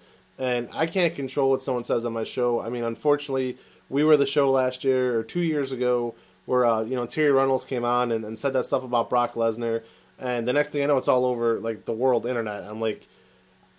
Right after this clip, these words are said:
I didn't even ask her that question. She just blurted it out that he did something to her, and, and I won't get into it, but, like, I don't ask those kind of questions. You know, <laughs> like, for me, I've always told people, yes, I am a broadcast journalist, but at the same time,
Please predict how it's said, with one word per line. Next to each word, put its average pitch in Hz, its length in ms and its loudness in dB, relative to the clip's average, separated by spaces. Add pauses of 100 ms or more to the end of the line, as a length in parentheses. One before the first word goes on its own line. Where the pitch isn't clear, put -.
I 160 100 2
didn't 151 140 4
even 127 100 -2
ask 143 220 2
her 123 60 -4
that 107 160 -2
question. 113 280 -4
She 139 100 -10
just 107 160 -8
blurted 120 300 0
it 113 80 0
out 120 240 2
that 107 200 -2
he 113 200 -10 (400)
did 131 160 2
something 117 220 -8
to 123 180 -2
her, 117 100 2
and, 113 120 -4
and 107 500 -10
I 120 60 0
won't 117 160 -2
get 123 80 0
into 123 180 0
it, 117 60 2
but, 117 120 -2
like, 117 200 0 (480)
I 185 80 6
don't 185 160 4
ask 165 180 2
those 135 140 -4
kind 127 160 -2
of - 40 -4
questions. 110 480 0
You 135 60 -2
know, 143 240 4
<laughs> - 0 -
like, 180 300 6
for 160 180 -2
me, 180 320 4
I've 156 240 2
always 143 220 2
told 127 160 -4
people, 127 340 -2 (320)
yes, 151 260 2
I 147 80 2
am 147 60 2
a 135 80 0
broadcast 123 480 2
journalist, 113 420 -2
but 123 100 -2
at 113 60 -4
the 113 60 -8
same 151 240 -2
time, 175 320 -4